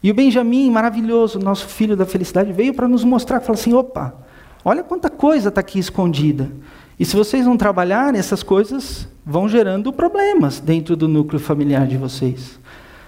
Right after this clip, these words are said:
Isso foi uma bênção para nós. E a gente tem trabalhado. Tá tudo resolvido? Não, mas a gente tá trabalhando. É importante a gente tá,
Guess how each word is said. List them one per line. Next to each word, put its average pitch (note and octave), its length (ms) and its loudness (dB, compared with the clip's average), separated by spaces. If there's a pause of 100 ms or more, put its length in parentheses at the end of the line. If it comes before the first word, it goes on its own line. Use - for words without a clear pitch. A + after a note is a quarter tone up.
(360)
Isso G#3 240 2
foi G#3 160 2
uma G#3 160 2
bênção E3+ 500 -2
para C3 140 0
nós. B2+ 420 -2 (360)
E C#3+ 80 2
a D3 40 2
gente E3+ 220 0
tem F#3+ 140 0
trabalhado. G#3 680 0 (160)
Tá E3+ 120 0
tudo A#3 240 0
resolvido? F3+ 600 0
Não, A#3+ 220 2
mas D#3 220 0
a D3 40 0
gente D#3 240 -2
tá E3 80 -2
trabalhando. E3 500 0
É - 20 4
importante F#3 600 0
a E3 60 -4
gente E3 300 -4
tá, F3 240 -2